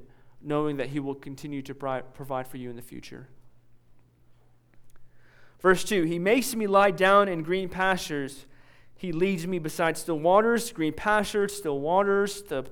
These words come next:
grass in Palestine wasn't always green. The water wasn't always still. So the psalmist is saying green pastures and still waters. He's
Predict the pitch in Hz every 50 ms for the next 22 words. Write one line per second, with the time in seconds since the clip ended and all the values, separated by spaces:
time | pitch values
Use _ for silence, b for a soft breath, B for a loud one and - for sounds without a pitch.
0 | - - - - - - - - - - 156 160 170 165 170 - 175 160 147 160
1 | 156 160 156 - 175 160 147 147 156 156 160 160 160 156 151 151 156 156 165 160
2 | 151 143 143 156 160 160 156 147 156 151 160 156 - 151 151 147 143 - - -
3 | - 160 151 165 180 196 190 - b b b b b b b b b b b b
4 | b b b - - - 135 127 123 - - 156 151 160 170 185 185 180 - 143
5 | - - 156 139 139 139 135 139 139 139 135 135 - 160 165 165 165 - - 170
6 | 165 160 151 - 135 117 120 131 b b b b b b b - - - 139 127
7 | 135 139 156 170 180 185 175 165 - 147 131 127 123 - - - -